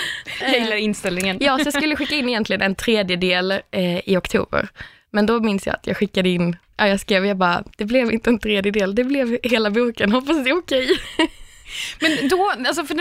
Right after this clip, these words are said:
Speaker 1: den, den heter ju, eh, alltså, den handlar ju i alla fall om hur du lärde dig älska din kropp.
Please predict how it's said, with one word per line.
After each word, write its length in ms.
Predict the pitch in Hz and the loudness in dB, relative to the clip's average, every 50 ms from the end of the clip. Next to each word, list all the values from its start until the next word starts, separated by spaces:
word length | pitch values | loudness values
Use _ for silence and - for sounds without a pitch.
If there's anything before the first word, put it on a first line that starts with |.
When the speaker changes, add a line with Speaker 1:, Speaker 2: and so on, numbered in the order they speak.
| 349 339 330 - 262 254 | -2 -2 -4 -4 -4 -2
Speaker 1:
den, 200 | 302 320 269 285 | -2 0 0 0
den 140 | 320 311 311 | 0 2 2
heter 440 | 311 330 285 240 220 - - 311 | 2 2 0 0 -2 -2 0 0
ju, 280 | 311 320 330 330 330 320 | 2 2 2 0 -2 -2
eh, 540 | 294 - - - - 82 87 - - - - - | -4 -4 -6 -6 -8 -8 -8 -8 -6 -2 -2 -2
alltså, 160 | 262 - 277 | 0 0 -2
den 300 | - 240 233 302 294 285 | -2 0 0 2 2 2
handlar 380 | 262 285 320 277 240 226 226 | 0 0 0 0 0 0 0
ju 60 | 262 294 | 0 0
i 40 | 302 | 0
alla 140 | 302 302 285 | 0 -2 0
fall 260 | - 214 202 196 165 | 0 0 0 0 0
om 160 | 185 190 185 | 0 0 0
hur 180 | 190 190 214 202 | 2 2 0 0
du 240 | 180 202 185 180 | 2 2 2 2
lärde 260 | 185 190 180 170 165 165 | 2 0 0 0 0 -2
dig 80 | - | 0
älska 360 | - 180 175 165 - - 180 | 0 0 -2 -2 -2 -4 -2
din 320 | 165 156 143 151 151 127 - | -2 0 0 0 -2 -2 -2
kropp. 320 | - 214 - - - - | -2 -2 -2 -2 -4 -6